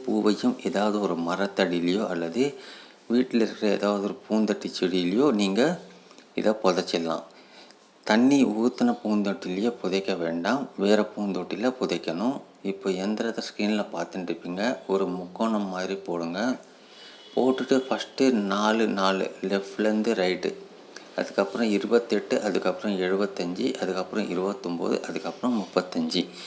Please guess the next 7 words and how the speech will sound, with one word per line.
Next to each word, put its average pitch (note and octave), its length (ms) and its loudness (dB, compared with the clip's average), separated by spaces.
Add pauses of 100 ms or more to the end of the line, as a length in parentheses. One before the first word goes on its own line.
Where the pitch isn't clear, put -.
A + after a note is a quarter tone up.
(260)
இப்படி A2+ 280 0
நான் G2+ 280 2
சொன்ன G#2 220 4
முறைப்படி G2 580 0
எண்களை G2 400 0
வரைஞ்சிக்கோங்க, F#2 640 -4
எழுதிக்கோங்க. G2+ 640 2